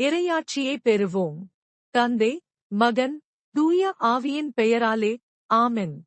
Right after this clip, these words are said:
இயேசுவுக்கே புகழ். இயேசுவுக்கே நன்றி.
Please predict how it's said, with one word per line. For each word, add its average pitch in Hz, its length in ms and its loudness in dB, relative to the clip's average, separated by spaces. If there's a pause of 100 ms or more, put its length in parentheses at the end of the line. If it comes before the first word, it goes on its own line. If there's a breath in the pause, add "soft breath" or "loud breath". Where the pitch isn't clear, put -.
(960)
இயேசுவுக்கே 302 840 -2
புகழ். 190 480 -2 (340)
இயேசுவுக்கே 302 800 -2
நன்றி. 214 640 -4